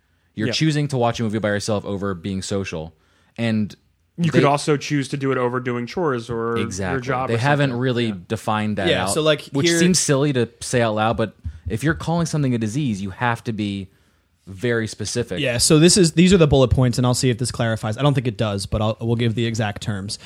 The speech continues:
Speaker 3: Impaired control over gaming, which would be the, uh, frequency, intensity, duration, or termination of, of game, of the control over gaming.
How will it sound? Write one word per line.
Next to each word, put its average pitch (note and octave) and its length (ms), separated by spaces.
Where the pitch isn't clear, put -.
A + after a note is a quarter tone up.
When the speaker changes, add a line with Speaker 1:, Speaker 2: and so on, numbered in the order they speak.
Speaker 3:
Impaired D#3 580
control C#3+ 520
over B2 240
gaming, A#2 600
which A#2+ 200
would A2+ 140
be A#2 120
the, A#2 340
uh, A2 140
frequency, D3 580
intensity, B2 580
duration, A#2 680
or A2 140
termination A2+ 880
of, A#2 540
of A2+ 240
game, A2+ 240
of A#2 240
the A#2+ 100
control A#2 400
over A2 160
gaming. G2+ 420